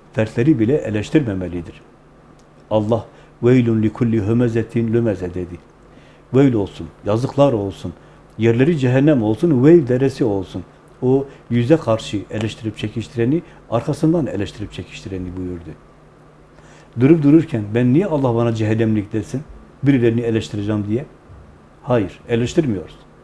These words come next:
Bütün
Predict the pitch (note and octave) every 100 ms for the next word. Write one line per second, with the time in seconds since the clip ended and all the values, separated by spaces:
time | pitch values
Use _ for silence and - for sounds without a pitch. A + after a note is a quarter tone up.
0 | - - - - - - - - - -
1 | - - - - - - - - - -
2 | - - - - A#2+ D#3+ F#3 C#3